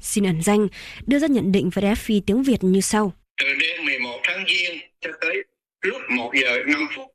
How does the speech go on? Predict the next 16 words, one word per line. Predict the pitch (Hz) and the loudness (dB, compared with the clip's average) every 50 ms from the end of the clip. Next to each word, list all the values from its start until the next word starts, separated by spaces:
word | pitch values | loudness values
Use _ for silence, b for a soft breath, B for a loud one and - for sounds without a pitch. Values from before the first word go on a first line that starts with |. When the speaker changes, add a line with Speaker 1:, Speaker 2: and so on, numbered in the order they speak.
| _ _ _ _ - | _ _ _ _ -4
Speaker 2:
ngày | - 123 127 123 | -2 -2 0 0
mười | 123 123 123 | 0 0 2
hai | - 151 147 151 156 151 | 2 2 2 2 2 0
tháng | 180 185 190 180 | -2 -2 -2 0
Giêng | 170 165 170 170 170 170 170 | 2 2 2 2 0 -4 -6
năm | 160 156 156 - | -6 -6 -4 -2
hai | - - 160 156 | -2 -2 -2 -2
ngàn | 139 - - - | -2 -4 -4 -4
mười | - - | -2 -2
lăm | 127 135 - 302 | 0 0 0 0
đó, | - 131 - - - 302 330 - - - | 0 0 0 0 0 -2 -4 -6 -6 -2
tôi | - 160 160 - | -2 0 0 0
theo | 175 160 | 0 0
dõi | 156 143 - 120 123 151 175 | 0 0 0 0 0 0 0
khá | - - - - | 0 0 0 0
sát | - - 247 240 240 | 0 0 0 -2 -6